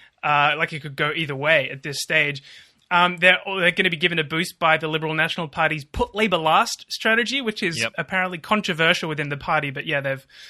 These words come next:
Speaker 1: um, basically the, the state L N P office has put out a directive saying, "Yeah,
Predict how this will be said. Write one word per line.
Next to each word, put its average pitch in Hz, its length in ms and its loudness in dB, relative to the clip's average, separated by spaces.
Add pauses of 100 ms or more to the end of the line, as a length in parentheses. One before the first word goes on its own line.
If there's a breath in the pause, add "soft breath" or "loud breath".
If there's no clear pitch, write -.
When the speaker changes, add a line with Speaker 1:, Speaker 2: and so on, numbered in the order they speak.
(360 loud breath)
Speaker 1:
um, 147 440 0
basically 147 680 0 (420)
the, 147 360 2
the 147 120 -4
state 151 460 -2 (200)
L 147 140 -2
N 147 80 -6
P 147 160 -4
office 139 320 -4
has 139 320 -6 (140)
put 147 160 -2
out 143 140 4
a 143 40 0
directive 143 460 -2
saying, 139 260 -6
"Yeah, 139 180 -4